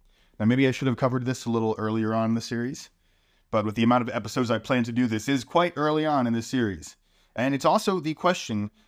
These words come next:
that ninety-nine percent of people have when they learn about hypnosis. When they hear that you are a hypnotist, or they hear there's gonna be a stage hypnotist in town, or they hear anything about hypnotism in general,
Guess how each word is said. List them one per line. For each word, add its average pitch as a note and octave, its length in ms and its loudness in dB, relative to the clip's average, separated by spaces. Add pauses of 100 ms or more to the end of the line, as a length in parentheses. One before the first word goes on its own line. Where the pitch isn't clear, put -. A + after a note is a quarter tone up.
(100)
that B2 200 0
ninety-nine E3+ 500 2
percent D3+ 240 -4
of C#3+ 80 -6
people C3 240 -4
have B2+ 380 0 (360)
when C3 200 0
they D3 100 0
learn C3 240 2
about D3 220 2
hypnosis. - 640 -4 (720)
When B2+ 300 2
they B2+ 120 2
hear D3+ 600 0
that B2+ 320 -2 (200)
you B2 220 0
are A#2+ 180 4
a A2 80 0
hypnotist, A#2+ 680 -4
or A#2+ 200 2
they A2+ 340 0
hear C3+ 540 -2 (240)
there's A#2+ 200 0
gonna B2 160 2
be A#2+ 140 0
a A#2+ 80 0
stage B2+ 440 -2
hypnotist A#2+ 520 -6
in G#2+ 160 -2
town, D3 540 -2 (160)
or A#2 160 -2
they A#2 120 0
hear C#3 400 0
anything F#3+ 480 2
about E3+ 280 0
hypnotism D#3 580 0
in D3 160 -2
general, A#2 580 -2